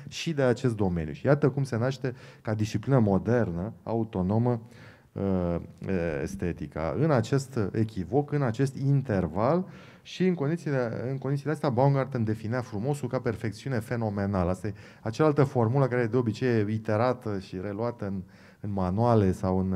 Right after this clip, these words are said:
în cursuri introductive. Puțin mai citesc Baumgarten, dar cei care au trecut prin studiul esteticii știu aceste lucruri. Că a dat definiția esteticii și a dat o definiție a frumosului ca perfecțiune fenomenală.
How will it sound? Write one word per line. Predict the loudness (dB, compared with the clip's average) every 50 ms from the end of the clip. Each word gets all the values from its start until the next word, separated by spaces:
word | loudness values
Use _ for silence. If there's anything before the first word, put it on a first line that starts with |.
| 0 -2 -2 -2 -4
în | -4 -4
cursuri | 2 2 2 2 4 4 2
introductive. | 4 4 4 2 2 4 2 2 2
Puțin | 2 2 0 0 0 0
mai | 2 0 0
citesc | -2 -4 -2 2 2 2 2 0 -10 -18 -20 -20 -20 -20 -16 -8 0
Baumgarten, | 2 4 4 4 4 2 0 0 2 0 2 2 2
dar | 2 2 0 0 -4 -10 -16 -18 -18 -18 -20 -6
cei | -2 -2 2
care | 6 8 8
au | 8
trecut | 8 8 4 4 6 4 2 2 2
prin | 0 0 0 0
studiul | 2 2 2 6 6 6
esteticii | 6 4 2 0 0 0 -2 0 2 0 0 0 -2 -12 -12 -12
știu | -12 2 6 6
aceste | 8 8 6 4 6 6
lucruri. | 6 6 6 4 2
Că | 4
a | 6
dat | 6 8
definiția | 10 8 8 8 4 2 2 2 4 4
esteticii | 4 4 4 2 2 2 2 0 2
și | 2
a | 4
dat | 4 4 4
o | 4 4
definiție | 6 4 4 4 2 4 6 4
a | 4
frumosului | 4 4 4 4 4 4 4 2 0
ca | 2 0 -2
perfecțiune | 2 2 2 2 2 -2 -4 -6 -4 -6 -2 -2 -2
fenomenală. | -2 -2 -2 -2 0 0 0 2 2 2 2 2 0 -4 -6